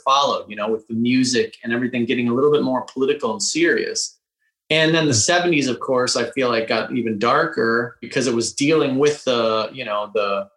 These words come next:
Speaker 1: you know, in the shadows of all of that stuff that happened
Speaker 2: Right.
Speaker 1: in the sixties. And then in the eighties, it was like, uh, it was, I don't know why, but maybe just technology was kind of hitting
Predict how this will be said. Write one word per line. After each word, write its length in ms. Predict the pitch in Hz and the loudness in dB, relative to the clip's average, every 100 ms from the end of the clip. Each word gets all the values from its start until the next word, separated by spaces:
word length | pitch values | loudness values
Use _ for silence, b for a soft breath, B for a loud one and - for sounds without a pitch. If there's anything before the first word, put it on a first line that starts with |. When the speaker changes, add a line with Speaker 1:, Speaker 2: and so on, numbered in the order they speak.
| _ | _
Speaker 1:
you 100 | 120 | -2
know, 100 | 110 | 0
in 220 | 113 104 | 0 -2
the 80 | 110 | 0
shadows 520 | - 147 160 143 117 | 2 2 4 4 2
of 120 | 110 | 2
all 180 | 110 113 | 2 2
of 120 | 110 | 2
that 200 | 107 107 | 0 -2
stuff 340 | - 104 95 95 | -2 -4 -4 -4
that 100 | 110 | -2
happened 140 | 107 | 0
Speaker 2:
Right. 80 | 123 | 0
Speaker 1:
in 60 | 101 | 0
the 40 | |
sixties. 800 | 98 143 - - 92 113 117 - _ _ _ | 0 0 -2 -6 -6 -4 -4 -8 _ _ _
And 140 | 156 | 2
then 140 | 165 156 | 2 2
in 100 | 151 | 2
the 140 | 139 196 | 0 2
eighties, 760 | 247 226 147 165 190 - - _ | 2 4 2 2 0 -2 -6 _
it 60 | 151 | 0
was 240 | 156 156 | 2 2
like, 340 | 160 156 147 - | 2 2 0 -2
uh, 120 | 143 135 | -2 0
it 60 | |
was, 300 | 147 147 - - | 0 2 0 -2
I 80 | 156 | -2
don't 140 | 175 | 0
know 140 | 151 | 0
why, 520 | 117 110 113 190 139 127 | -2 0 0 2 0 0
but 260 | 127 123 | -2 -2
maybe 240 | 139 147 160 | -2 -2 -2
just 400 | 151 - - - | -2 -4 -8 -6
technology 880 | 110 - 120 120 147 160 151 170 165 | -4 -2 -2 2 2 2 0 -2 -2
was 220 | 156 - | -4 -2
kind 140 | 165 | -4
of 100 | 160 | -2
hitting 420 | 170 165 165 165 | -2 0 0 -2